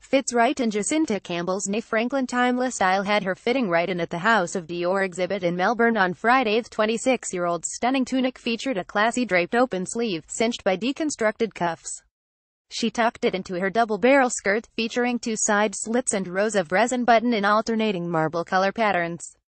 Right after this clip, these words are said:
Both pieces are by Australian designer Christopher Esber.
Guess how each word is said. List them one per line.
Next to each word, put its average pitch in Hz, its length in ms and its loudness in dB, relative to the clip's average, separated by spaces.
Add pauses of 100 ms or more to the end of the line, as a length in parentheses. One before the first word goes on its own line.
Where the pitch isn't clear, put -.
(520)
Both 254 240 2
pieces 240 460 0
are 175 80 0
by 175 200 2
Australian 208 540 0
designer 202 540 0
Christopher 202 480 -4
Esber. 196 480 0